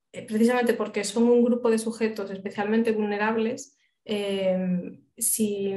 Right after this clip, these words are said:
si no trabajamos los adultos, mm, quedan, no trabaja nadie.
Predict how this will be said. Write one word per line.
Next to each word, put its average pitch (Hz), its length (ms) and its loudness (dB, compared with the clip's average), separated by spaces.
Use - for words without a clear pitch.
si - 280 -8
no 220 180 0
trabajamos 233 540 0
los 202 180 -6
adultos, 226 640 -4
mm, 220 400 -10
quedan, 190 560 -2
no 202 180 -10
trabaja 196 340 -6
nadie. 226 240 -4